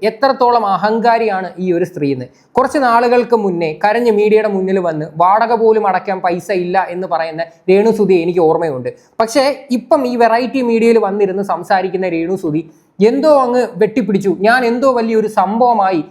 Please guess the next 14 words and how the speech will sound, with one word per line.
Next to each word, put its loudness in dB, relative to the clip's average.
എന്നാണ് 2
എനിക്ക് -4
അവരെ 0
കാണുമ്പോൾ -2
തോന്നുന്നത്. -4
ശരിക്കും 0
പറഞ്ഞാൽ 2
ഒരു 2
മനുഷ്യൻ 0
എത്ര -2
പെട്ടെന്നാണ് 0
ഇങ്ങനെയൊക്കെ 2
മാറാൻ 0
സാധിക്കുന്നത്? -2